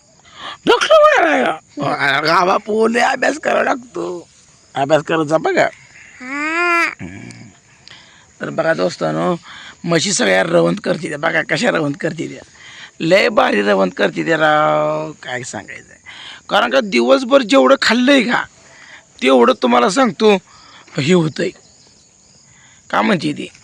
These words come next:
Speaker 1: आता ईदोळा बसले एका जागेला की रवंत करते ती. आणि आज आमच्या साईडनं गरजायला लागलंय.
Speaker 2: कुठं?
Speaker 1: साईडनं गरजायला लागलंय. म्हणजे मला वाटतं आज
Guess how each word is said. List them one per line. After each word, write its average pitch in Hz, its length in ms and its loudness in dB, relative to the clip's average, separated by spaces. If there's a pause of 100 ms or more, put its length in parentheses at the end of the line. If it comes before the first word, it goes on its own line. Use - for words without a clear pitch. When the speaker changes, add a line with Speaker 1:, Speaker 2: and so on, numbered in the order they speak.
(400)
Speaker 1:
आता 147 200 4
ईदोळा 185 380 4
बसले 196 520 2
एका 208 140 0
जागेला 170 380 2 (600)
की 170 100 0
रवंत 151 280 2
करते 135 260 -4
ती. 214 100 -20 (440)
आणि 165 140 0
आज 220 200 0
आमच्या 247 320 2
साईडनं 240 460 0
गरजायला 254 360 4
लागलंय. 180 340 0 (640)
Speaker 2:
कुठं? 571 400 -4 (360)
Speaker 1:
साईडनं 220 380 2
गरजायला 202 380 4
लागलंय. 151 300 -2 (520)
म्हणजे 165 180 4
मला 175 260 4
वाटतं 196 280 0
आज 180 220 -2